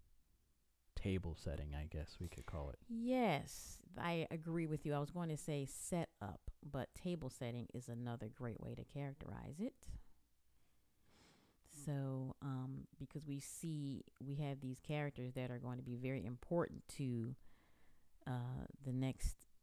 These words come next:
Speaker 2: few episodes and probably the entirety of the season. So, um, it's just a nice little setup episode. So,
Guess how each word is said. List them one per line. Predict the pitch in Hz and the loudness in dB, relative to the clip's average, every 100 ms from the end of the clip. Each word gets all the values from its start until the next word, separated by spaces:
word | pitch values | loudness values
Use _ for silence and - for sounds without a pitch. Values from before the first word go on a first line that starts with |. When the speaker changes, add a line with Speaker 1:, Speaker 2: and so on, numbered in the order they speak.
| - | -8
Speaker 2:
few | - 147 | -2 0
episodes | - 135 131 131 | 2 0 2 2
and | 131 | 2
probably | - 127 131 117 | 2 4 4 2
the | 113 | 2
entirety | 113 135 127 123 | 2 2 2 2
of | 120 113 | 0 0
the | |
season. | - - 139 127 117 | -4 0 0 0 -4
So, | - 110 117 131 - - | -2 -2 -2 -6 -14 -10
um, | 123 127 139 - _ - _ _ - - - | -8 -8 -12 -18 _ -20 _ _ -20 -20 -18
it's | - | -10
just | 180 | 0
a | |
nice | 165 160 | 2 2
little | 151 | 0
setup | 139 147 127 | 4 4 4
episode. | - - - - - | 0 -2 -6 -6 -6
So, | - | -6